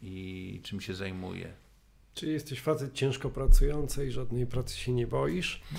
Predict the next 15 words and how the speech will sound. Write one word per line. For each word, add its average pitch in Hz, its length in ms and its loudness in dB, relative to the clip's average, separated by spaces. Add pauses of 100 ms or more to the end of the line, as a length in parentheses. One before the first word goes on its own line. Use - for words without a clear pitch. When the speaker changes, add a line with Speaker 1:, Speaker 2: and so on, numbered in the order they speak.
(160)
Speaker 1:
Mm. 214 120 -6
Speaker 2:
Powiedz, 233 380 2
y, 180 560 2 (420)
Speaker 1:
Raczej - 260 -10
zafascynowany 185 880 4
po 131 120 -4
prostu 131 300 -6 (500)
fotografią 127 720 2
i 131 60 -4
sztuką 131 480 -2
ogólnie. 107 540 0
No, 101 180 -6
tak 120 220 -2
by 131 120 2
te, 131 140 -8